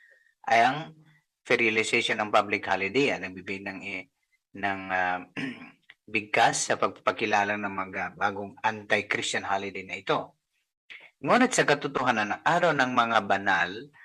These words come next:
ay isang pitsa ng mga Kristiyanos. Noon, Mayo, last day of, of May, yung sina-, yung, ah,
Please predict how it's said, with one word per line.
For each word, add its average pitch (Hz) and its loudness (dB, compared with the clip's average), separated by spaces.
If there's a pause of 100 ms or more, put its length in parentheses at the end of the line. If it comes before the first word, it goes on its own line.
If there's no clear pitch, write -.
(160)
ay 120 2
isang 131 2
pitsa 123 2
ng 104 -4
mga 98 -8
Kristiyanos. 101 -6
Noon, 160 4
Mayo, 120 2 (640)
last 123 2
day 113 2
of, 95 -6 (540)
of 95 -10 (120)
May, 92 -6 (100)
yung 95 -12
sina-, 101 -2 (400)
yung, 101 -6
ah, 95 -2